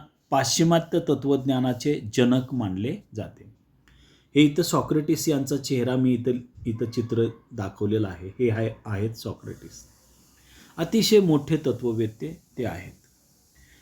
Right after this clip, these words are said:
त्यांच्या शिष्याचे नाव काय आहे? तर त्यांच्या शिष्याचे नाव आहे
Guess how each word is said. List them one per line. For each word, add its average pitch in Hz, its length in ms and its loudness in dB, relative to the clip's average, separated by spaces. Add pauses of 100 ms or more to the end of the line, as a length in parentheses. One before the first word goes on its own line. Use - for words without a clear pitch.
(540)
त्यांच्या 165 320 6
शिष्याचे 190 480 2
नाव 175 200 4
काय 160 280 4
आहे? 104 480 -4
तर 131 40 -4
त्यांच्या 127 380 -2
शिष्याचे 123 480 -2
नाव 117 240 0
आहे 110 260 -2